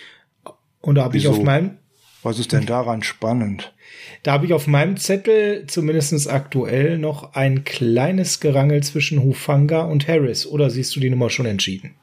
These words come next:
Speaker 2: Ja, natürlich, die ist ja völlig entschieden. Der eine kann was und der andere kann nix. Der eine kann nur blind
Speaker 1: <laughs>
Speaker 2: hitten und ist nur deswegen auf dem Roster, weil man vorher keinen anderen hatte. Das mag ein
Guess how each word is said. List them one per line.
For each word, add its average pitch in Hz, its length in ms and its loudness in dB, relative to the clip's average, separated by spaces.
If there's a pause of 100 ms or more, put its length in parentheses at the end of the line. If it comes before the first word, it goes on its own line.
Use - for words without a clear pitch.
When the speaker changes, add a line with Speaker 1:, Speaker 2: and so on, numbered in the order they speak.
(320)
Speaker 2:
Ja, 104 80 -4
natürlich, 135 460 0
die 117 100 -6
ist 104 120 -6
ja 110 60 -6
völlig 127 320 -2
entschieden. 110 460 2
Der 113 180 -2
eine 120 200 0
kann 131 240 -2
was 147 200 -2
und 135 60 0
der 135 100 2
andere 143 240 2
kann 147 200 0
nix. 127 320 -2
Der 120 140 -2
eine 135 180 0
kann 135 160 -2
nur 139 180 0
blind 131 320 2
Speaker 1:
<laughs> - 80 -4
Speaker 2:
hitten 165 380 2
und 139 300 0
ist 135 200 -2
nur 139 160 2
deswegen 156 480 0
auf 143 220 -2
dem 135 220 2
Roster, 143 380 -2
weil 139 140 2
man 131 140 0
vorher 139 280 0
keinen 139 280 -2
anderen 143 280 0
hatte. 120 300 -2 (460)
Das 127 160 -6
mag 143 220 -4
ein 151 680 -10